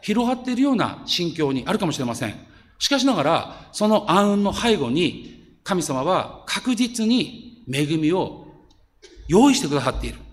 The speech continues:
ということを私たちは今日改めて覚えたいんです。Every cloud has a silver lining.どんな暗雲にも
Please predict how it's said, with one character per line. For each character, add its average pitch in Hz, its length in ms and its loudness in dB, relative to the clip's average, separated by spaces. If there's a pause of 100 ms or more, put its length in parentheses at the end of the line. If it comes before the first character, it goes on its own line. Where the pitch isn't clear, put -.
(160)
と 185 100 2
い 185 60 6
う 156 40 2
こ 156 100 -6
と 202 120 2
を 185 60 2
私 139 300 -6
た - 40 -18
ち 156 60 -10
は 95 480 -6
今 139 160 -2 (100)
日 156 160 -4
改 262 100 0
め 233 100 2
て - 60 -4
覚 123 200 2
え - 20 2
た 143 120 0
い 113 40 -4
ん 101 60 -8
で - 80 -14
す。 - 120 -16 (640)
Every 190 540 0
cloud 180 400 0
has 143 300 -2
a 131 60 -2
silver 180 520 0
lining. 123 360 0 (560)
ど 214 180 10
ん 226 120 8
な 160 240 2
暗 165 200 6
雲 165 60 6
に 156 180 4
も 156 480 -2